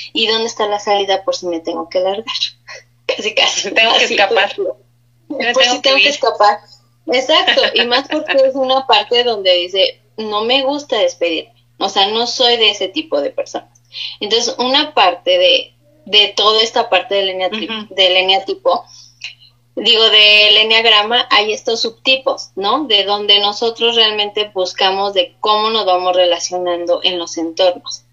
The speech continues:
Speaker 1: Bueno, este era muy, o sea, cuando a mí me llegó el caso y así fue de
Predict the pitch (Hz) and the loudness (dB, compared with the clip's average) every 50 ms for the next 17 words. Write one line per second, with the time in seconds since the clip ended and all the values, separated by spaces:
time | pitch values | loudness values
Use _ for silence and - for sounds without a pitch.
0 | _ _ - 208 214 196 185 - - - - 220 208 214 214 214 214 214 214 220 | _ _ -4 -2 0 0 0 0 -2 -2 0 0 2 2 2 2 0 -2 -2 0
1 | 226 240 247 254 247 233 214 202 185 180 - - - 202 202 - 208 202 202 208 | 2 4 4 4 4 4 4 2 0 0 -6 -2 -2 -2 0 2 2 2 2 2
2 | 208 - 175 208 196 196 196 208 226 240 240 226 208 202 185 202 202 202 202 - | 2 0 0 2 2 2 0 2 2 0 2 2 0 2 2 0 0 -2 0 0
3 | 196 190 185 - 214 196 190 185 180 - 220 214 - 214 202 190 185 175 - | 0 0 0 0 0 2 2 2 0 0 -6 -6 -2 -2 2 2 2 0 -2